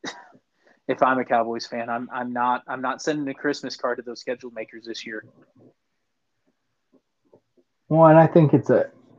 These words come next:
Speaker 2: I mean, I don't mind it 'cause it's a great way to start the N F L season,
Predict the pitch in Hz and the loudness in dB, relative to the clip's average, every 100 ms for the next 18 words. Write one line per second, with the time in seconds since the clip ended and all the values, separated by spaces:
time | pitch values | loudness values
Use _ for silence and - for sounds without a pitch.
0 | - 156 160 143 - _ _ _ - - | -6 -2 0 -2 -6 _ _ _ -20 -20
1 | - _ _ _ - 190 120 101 107 117 | -20 _ _ _ -2 0 2 0 -4 -4
2 | 131 143 - - 127 120 123 104 101 113 | -4 -4 -6 -6 -6 -4 -8 -10 -10 -8
3 | 113 120 - 117 117 104 - - - 110 | -4 -4 -6 -8 -8 -10 -18 -16 -6 -4
4 | 127 143 147 156 147 160 - 170 156 175 | -4 -4 -2 -4 -4 -6 -4 -4 -2 -4